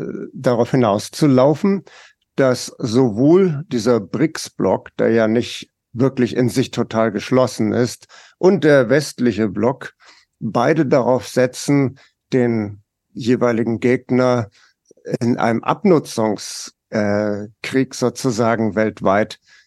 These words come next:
zu erschöpfen. Da haben wir zum einen eben das, äh,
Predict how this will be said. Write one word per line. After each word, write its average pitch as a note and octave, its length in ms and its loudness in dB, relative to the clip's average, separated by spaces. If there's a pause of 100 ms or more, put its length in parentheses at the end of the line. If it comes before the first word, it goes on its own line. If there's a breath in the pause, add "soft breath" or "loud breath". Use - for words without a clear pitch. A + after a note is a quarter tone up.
(100)
zu - 180 0
erschöpfen. C3+ 720 -2
Da A2 160 -2
haben E3 200 2
wir D#3+ 120 2
zum D3 240 0
einen D3 420 2 (500 soft breath)
eben B2 640 2
das, A#2+ 360 -2
äh, A2 340 -2